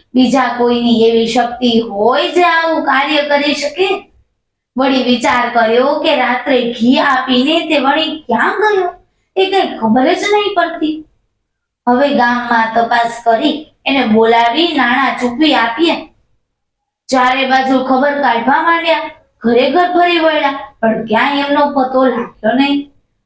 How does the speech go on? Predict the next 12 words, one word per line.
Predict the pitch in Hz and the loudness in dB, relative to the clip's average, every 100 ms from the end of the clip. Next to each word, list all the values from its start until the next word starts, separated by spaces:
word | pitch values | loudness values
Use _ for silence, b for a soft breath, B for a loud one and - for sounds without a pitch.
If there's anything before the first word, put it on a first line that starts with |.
| _ - | _ -2
ત્યારે | 233 214 220 | 0 2 -2
સૌને | 220 233 226 220 | 0 0 0 0
નક્કી | 208 214 - 226 233 | 0 -2 -2 -4 0
થયું | 220 226 254 320 381 370 | 2 2 2 2 2 0
કે | 320 | 0
પ્રભુ | 277 262 277 | 0 0 -2
શ્રી | 277 349 247 | 0 -2 2
ગોપેન્દ્રલાલ | 269 262 262 294 370 392 392 294 277 277 320 392 | 2 2 0 -2 -2 0 0 0 0 2 0 -2
પોતે | - 330 320 320 311 370 | -6 -2 0 0 0 2
જ | 370 | 0
પધાર્યા | 370 349 339 339 320 311 | 0 0 2 2 2 0
હતા. | 277 277 - 214 - | 0 0 -2 -2 -6